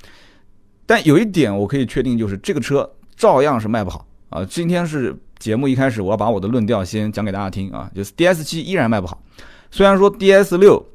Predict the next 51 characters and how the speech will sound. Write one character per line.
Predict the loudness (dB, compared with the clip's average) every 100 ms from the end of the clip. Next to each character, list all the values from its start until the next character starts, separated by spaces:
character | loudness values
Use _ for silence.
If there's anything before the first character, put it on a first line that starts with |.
| -20 _ -20 -20 -4
也 | 0 2
是 |
个 | 2
S | 2 2
U | 0
V | 0
啊 | -2 -6 -6
，D | -2
S | -2
七 | -4 -4
也 | -4
是 | -2
个 | -4
S | -4 -6
U | -8
V。 | -8 -6
虽 | -2
然 | 0
说 | 0
D | 0 0
S | 0 2
六 | 2
在 | 2 0 0
整 | 0 -4 -2
个 | -2 -2 -4 -20 _ -6
这 | -4
个 | -2
法 | -4 -6 -6
国 | -4 -4
车 | -2 -4 -4 -14 -20 -20 -16 -2
D | 2
S | 2 0 -6
所 | -6 -4
谓 | -2
的 | -2
豪 | -4 -4
华 | -4
品 | -4
牌 | -6
当 | -4
中 | -4 -8 _ _
是 | -10 -6 -2
销 | 0
量 | 0 0
最 | -4
多 | -4 -6
的 | -8
了， | -14 -20 _ _ _ _
就 | -4
这 | 0
个 | 2